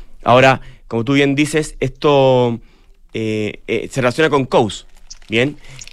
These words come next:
Lo que propone Coase, Coase es algo complicado, ¿ya? Porque, eh, implica un trabajo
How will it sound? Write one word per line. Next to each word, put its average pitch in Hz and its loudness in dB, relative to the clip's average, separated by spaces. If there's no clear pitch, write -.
Lo 117 -4
que 120 -2
propone 139 4
Coase, 170 2
Coase 165 0
es 139 0
algo 151 0
complicado, 113 0
¿ya? 107 -4
Porque, 104 -8
eh, 98 -6
implica 117 0
un 123 -6
trabajo 113 0